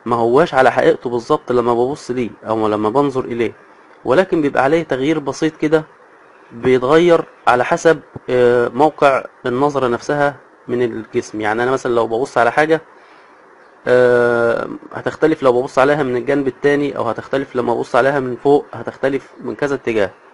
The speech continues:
تمام؟ تعالوا نشوف إيه هو المنظور. المنظور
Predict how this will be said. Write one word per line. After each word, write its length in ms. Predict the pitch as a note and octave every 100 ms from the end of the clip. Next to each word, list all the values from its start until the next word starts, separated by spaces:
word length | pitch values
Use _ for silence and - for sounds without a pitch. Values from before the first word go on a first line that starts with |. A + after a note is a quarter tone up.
| - - _ _ _ -
تمام؟ 260 | A2+ F3+ - _ - - - - - - - - - _ _ - - -
تعالوا 320 | A#2+ D3 F#3
نشوف 460 | D#3+ F3+ E3+ - - -
إيه 160 | D#3 D#3
هو 340 | D3+ C#3+ C#3 - _ -
المنظور. 460 | B2+ B2 A#2 G#2 E2+ - _ _ _ _ - - _ -
المنظور 520 | C3+ C#3 C#3+ D#3+ G#3+